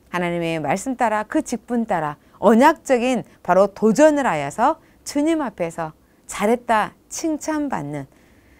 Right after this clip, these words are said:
우리, 어, 정말 충성된 종들이 되시기를 다시 한번 주님의 이름으로,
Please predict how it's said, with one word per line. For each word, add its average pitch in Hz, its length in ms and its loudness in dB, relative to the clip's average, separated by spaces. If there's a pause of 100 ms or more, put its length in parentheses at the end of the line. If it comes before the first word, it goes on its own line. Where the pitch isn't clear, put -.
(160)
우리, 233 380 -2 (180)
어, 131 160 -4
정말 302 300 -2
충성된 302 600 -2
종들이 196 400 -4
되시기를 143 540 -8 (380)
다시 202 300 -2
한번 247 380 -2 (220)
주님의 262 580 -4 (120)
이름으로, 185 640 -4